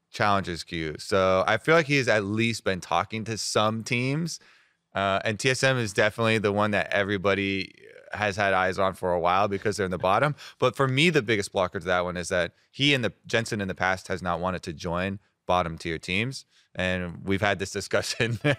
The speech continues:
as well several times, uh,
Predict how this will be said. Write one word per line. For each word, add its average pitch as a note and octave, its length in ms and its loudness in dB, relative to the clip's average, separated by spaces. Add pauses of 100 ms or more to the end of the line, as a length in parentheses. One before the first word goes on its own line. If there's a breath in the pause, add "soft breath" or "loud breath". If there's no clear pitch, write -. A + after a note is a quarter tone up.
(180)
as A#2+ 180 -2
well G#2 260 2
several A2+ 360 0
times, A#2 380 2 (480 loud breath)
uh, D#2+ 300 -2